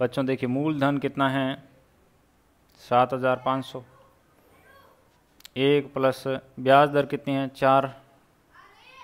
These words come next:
परसेंट, देखिए बट्टे सौ आ गया तो परसेंट का चिन्ह हट जाएगा, ठीक है, केवल चार लिखना है,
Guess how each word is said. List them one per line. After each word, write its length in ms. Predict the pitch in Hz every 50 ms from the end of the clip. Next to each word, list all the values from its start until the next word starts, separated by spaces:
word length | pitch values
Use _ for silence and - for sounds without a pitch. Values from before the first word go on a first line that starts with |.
| - - -
परसेंट, 360 | 139 - - - 160 156 143 131
देखिए 280 | 135 135 131 - 127 127
बट्टे 280 | 135 135 135 - 147
सौ 180 | - - 151 143
आ 120 | 139 139 143
गया 120 | 147 143
तो 120 | 143 - -
परसेंट 280 | 139 - 156 147 143 139
का 80 | 139
चिन्ह 240 | 135 - 143 135 127
हट 80 | 117 113
जाएगा, 280 | 113 120 113 110 107
ठीक 180 | 107 - 139 143
है, 100 | 143 - -
केवल 180 | 135 127 127 123
चार 280 | - 135 127 127 120
लिखना 280 | 117 113 104 - 113 104
है, 100 | 104